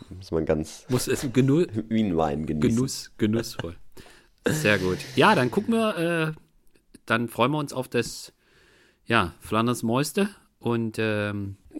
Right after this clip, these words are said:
Speaker 1: Gucken, wer
Speaker 2: gucken,
Speaker 1: recht
Speaker 2: wer
Speaker 1: hat.
Speaker 2: recht hat. Genau so wird's kommen. Und ich würd ja so lachen, wenn einfach weil einfach das Rennen komplett,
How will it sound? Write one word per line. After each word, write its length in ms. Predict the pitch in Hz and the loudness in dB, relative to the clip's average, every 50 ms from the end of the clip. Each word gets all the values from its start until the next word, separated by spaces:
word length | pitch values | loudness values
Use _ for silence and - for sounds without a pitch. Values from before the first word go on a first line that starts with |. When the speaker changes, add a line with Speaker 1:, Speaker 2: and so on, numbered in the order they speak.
| - - - | -14 -6 -2
Speaker 1:
Gucken, 260 | - 92 - 92 95 | 0 0 2 4 4
wer 100 | 95 87 | 6 8
Speaker 2:
gucken, 100 | 98 131 | 8 8
Speaker 1:
recht 100 | 131 139 147 | 8 8 8
Speaker 2:
wer 60 | 151 | 6
Speaker 1:
hat. 60 | - | 6
Speaker 2:
recht 160 | - - - | 4 4 2
hat. 360 | - 110 - - - - - | 0 -2 -2 -4 -10 -10 -6
Genau 320 | - 107 101 104 110 123 127 | -4 -2 -2 0 0 -2 -2
so 160 | 120 120 113 | -2 -2 -2
wird's 180 | 110 110 - - | -2 -2 -4 -4
kommen. 200 | - 110 101 101 | -4 -4 -2 0
Und 160 | - 127 120 | 2 4 4
ich 160 | 117 107 - 120 | 4 2 2 0
würd 160 | 120 - - | 0 2 2
ja 100 | 117 110 | 2 2
so 160 | 101 104 110 113 | 2 2 2 2
lachen, 380 | 107 107 107 107 - 110 101 | 2 2 2 0 0 -2 -2
wenn 160 | 98 95 101 | -2 -2 -4
einfach 420 | 95 95 90 - 95 92 - - _ _ - - _ _ - _ _ _ _ _ _ _ _ _ - - - | -4 -4 -4 -4 -6 -6 -8 -12 _ _ -20 -20 _ _ -20 _ _ _ _ _ _ _ _ _ -20 -16 -10
weil 240 | 104 95 101 98 95 | -6 -4 -4 -4 -4
einfach 200 | 92 95 95 95 | -4 -4 -4 -4
das 200 | 92 90 - - | -4 -4 -6 -4
Rennen 200 | 95 95 98 92 | -4 -4 -4 -4
komplett, 560 | - - 95 90 - 98 95 95 - - - | -4 -4 -4 -4 -2 -2 -2 -2 -4 -8 -16